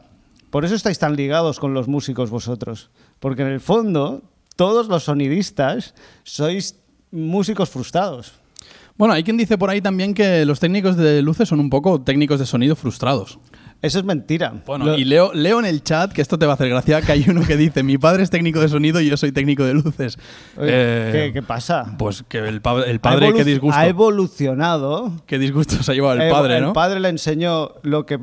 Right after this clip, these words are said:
Speaker 1: lo que era el mundo del espectáculo y él, con criterio, decidió hacerse un señor técnico.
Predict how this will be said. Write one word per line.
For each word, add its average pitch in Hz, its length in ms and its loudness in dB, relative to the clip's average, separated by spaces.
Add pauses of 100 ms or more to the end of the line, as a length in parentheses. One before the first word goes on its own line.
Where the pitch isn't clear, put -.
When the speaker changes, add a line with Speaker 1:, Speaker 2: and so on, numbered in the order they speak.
(100)
Speaker 1:
lo 143 160 -4
que 151 80 -4
era 160 80 0
el 160 80 -2
mundo 170 300 -2
del 151 80 0
espectáculo 156 720 -2
y 139 140 -4
él, 160 260 -4 (100)
con 127 180 -6
criterio, 151 680 -2 (360)
decidió 131 480 -4
hacerse 151 460 -4 (400)
un 151 140 -4
señor 139 320 -4
técnico. 147 580 -6